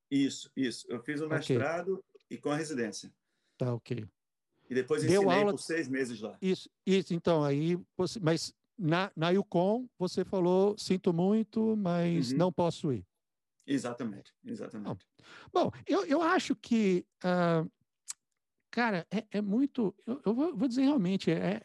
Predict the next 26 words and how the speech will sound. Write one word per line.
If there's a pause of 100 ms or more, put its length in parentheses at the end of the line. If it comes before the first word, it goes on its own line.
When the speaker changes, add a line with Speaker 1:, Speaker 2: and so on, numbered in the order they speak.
Speaker 2:
é,
é
admirável
essa,
essa
sua, (420)
essa, (180)
essa
sua
posição, (640)
porque
Speaker 1:
Uhum.
Speaker 2:
realmente
não,
não
mostra (180)
rancor,
ressentimento
e
realmente
o
su-,
Speaker 1:
Uhum.
Speaker 2:
a
sua
compreensão